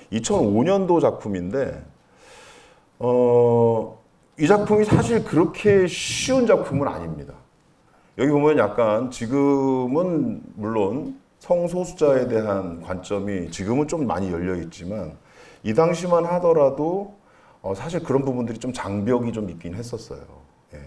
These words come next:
근데 여기 이제 성소수자에 대한 관련, 이게 이 남-, 남성들끼리 좋아하는 <laughs> 이야기들, 이게 이제 기본적으로 여기 좀 깔려 있죠. 작품 내 스토리도, 이게 물론 이 연극 베이스로 해가지고 스토리도 아주 흥미진진하지만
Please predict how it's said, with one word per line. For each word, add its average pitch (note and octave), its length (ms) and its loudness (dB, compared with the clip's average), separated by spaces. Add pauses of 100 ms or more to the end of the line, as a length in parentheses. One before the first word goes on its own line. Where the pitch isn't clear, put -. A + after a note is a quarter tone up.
(160)
근데 G2+ 360 -6 (540)
여기 G2 200 -4
이제 F2+ 120 -2
성소수자에 D#3+ 580 0
대한 E2 200 0
관련, F2+ 320 -4
이게 A#2+ 120 -4
이 A2 540 -2
남-, F2+ 340 -6
남성들끼리 C3 1000 -2
좋아하는 G2 560 0
<laughs> - 20 -6
이야기들, G2 600 0 (280)
이게 G2 200 -6
이제 G2 160 -4
기본적으로 F2+ 580 -4
여기 D2+ 180 -10
좀 D2+ 160 -14
깔려 C3 280 -6
있죠. - 280 -18 (480)
작품 - 520 2
내 E3+ 240 6
스토리도, C3 960 -2
이게 A2 140 -4
물론 A2+ 300 -4
이 G2+ 120 -6
연극 C3 380 -2
베이스로 G#2+ 460 -2
해가지고 F#2 340 -4
스토리도 D#3+ 520 -2
아주 F2+ 240 -4
흥미진진하지만 A2 1080 -6